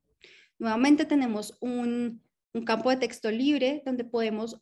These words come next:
copiar la lista o también podemos subir un archivo, una, eh, un archivo de texto con los nombres científicos a validar y tenemos algunas, eh,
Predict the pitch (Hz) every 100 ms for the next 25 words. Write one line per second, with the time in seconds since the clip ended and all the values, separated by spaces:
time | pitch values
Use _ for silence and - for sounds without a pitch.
0 | _ 240 247 262 254 262 277 302 262 294
1 | 269 254 254 220 214 214 220 233 233 -
2 | - 240 226 208 214 226 226 269 254 262
3 | 262 - _ _ 233 247 254 247 - 247
4 | 240 - 233 233 233 262 247 247 262 -
5 | 254 262 254 254 233 233 254 254 254 -
6 | 262 262 254 269 294 269 311 - - _
7 | 277 269 277 269 254 254 262 269 262 262
8 | 247 247 254 - 269 269